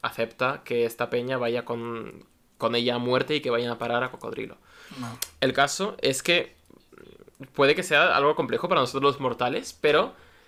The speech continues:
Speaker 1: esto es un momento de Luffy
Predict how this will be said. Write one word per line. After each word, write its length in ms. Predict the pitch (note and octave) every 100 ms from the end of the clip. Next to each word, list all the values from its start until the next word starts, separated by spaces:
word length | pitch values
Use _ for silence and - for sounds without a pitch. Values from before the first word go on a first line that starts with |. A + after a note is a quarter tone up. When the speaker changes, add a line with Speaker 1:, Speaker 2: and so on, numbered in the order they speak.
| _ _ _
Speaker 1:
esto 320 | D3 C#3+ -
es 140 | F#3 E3+
un 80 | E3
momento 440 | D#3 C#3 C3+ E3+
de 180 | C3+ B2
Luffy 840 | B2 A#2+ A#2+ D#3+ - C#3 E3+ A3